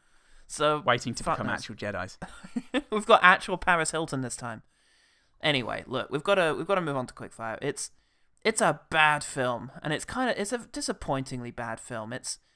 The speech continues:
Speaker 2: Yeah.
Speaker 1: it's one of those films that makes you feel like, "Oh, you should never go back," you know? You should never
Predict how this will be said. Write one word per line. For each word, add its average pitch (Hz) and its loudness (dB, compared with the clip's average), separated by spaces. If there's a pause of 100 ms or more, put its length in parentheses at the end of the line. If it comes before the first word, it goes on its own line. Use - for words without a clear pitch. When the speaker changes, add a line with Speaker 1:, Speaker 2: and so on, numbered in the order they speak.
Speaker 2:
Yeah. 98 -8
Speaker 1:
it's 185 -4
one 240 2
of 262 -2
those 226 2
films 185 0
that - -6
makes 151 -6
you 160 -12
feel 151 -2
like, 139 2
"Oh, 143 0
you 143 -6
should 175 -10
never 190 -8
go 151 -4
back," 117 -10 (240)
you 135 -8
know? 156 -2
You 160 -4
should - -4
never 170 4